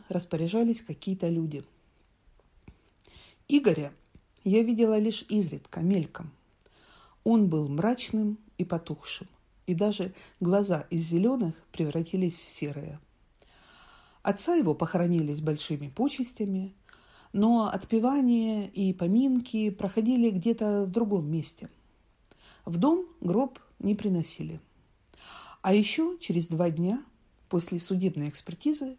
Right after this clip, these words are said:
нам разрешили похоронить маму на далёком кладбище за городом, потому что в черте города земля была очень дорогая. На похоронах были только мы с отцом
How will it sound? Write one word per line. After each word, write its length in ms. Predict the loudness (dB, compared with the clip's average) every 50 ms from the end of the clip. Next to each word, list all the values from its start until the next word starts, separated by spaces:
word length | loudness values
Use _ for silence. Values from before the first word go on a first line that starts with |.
| _ _ -20 -20 -20 -20 -20 -20 _ _ -2
нам 240 | 0 2 2 4
разрешили 560 | 2 2 2 0 -2 -4 -4 -2 -2 0 0 -2
похоронить 720 | -4 -6 -6 -6 -6 -4 -4 -2 -2 -4 -4 -6 -10 -16 _ _ _ _ _ _ _ _ _ _
маму 420 | -8 -8 -6 -6 -8 -8 -10 -12 -14 _ _ _ _ _ _ _ _ _ _ _ -20 -20 _ -20 -20 -20 -20 -20 -20 -20 -20 -20 _ _
на 120 | -2 0 2
далёком 500 | 2 4 4 4 2 2 0 0 -2 0
кладбище 540 | 0 -2 -2 0 0 -2 -4 -6 -6 -6 -6
за 140 | -6 -6
городом, 580 | -6 -6 -6 -8 -8 -10 -12 -12 -14 -14 -14 -16 -18 _ _ _ _ _ _ _ _ _ _ _
потому 320 | -6 -4 -2 0 0 0 0
что 160 | 0 -2 -6
в 60 | -8
черте 360 | -6 -4 -6 -4 -2 -2 -2
города 460 | 0 0 0 0 0 0 -2 -2 -4 -2
земля 380 | 0 2 2 2 2 0 0
была 320 | 0 0 0 0 -2 -4 -4
очень 420 | -6 -6 -6 -8 -8 -8 -6 -6
дорогая. 560 | -6 -6 -8 -8 -10 -10 -12 -12 -12 -16 -18 -20 _ _ _ _ _ _ _ _ _ _ _ _ _ _ _ _ _ _ -20 -20 -20 -20 -20 -20 -20 -20 -20 -20 -20 -20 -20 -6 -2
На 260 | 0 2 4 4 2
похоронах 720 | 2 0 -2 0 0 0 2 2 2 0 -2 -4 -10 -12 -4 0
были 240 | 2 4 4 4
только 320 | 2 2 0 0 0 0 0
мы 140 | 2 2 2
с 100 | 0 -2
отцом 500 | -4 -4 -4 -2 -2 -2 -2 -4 -6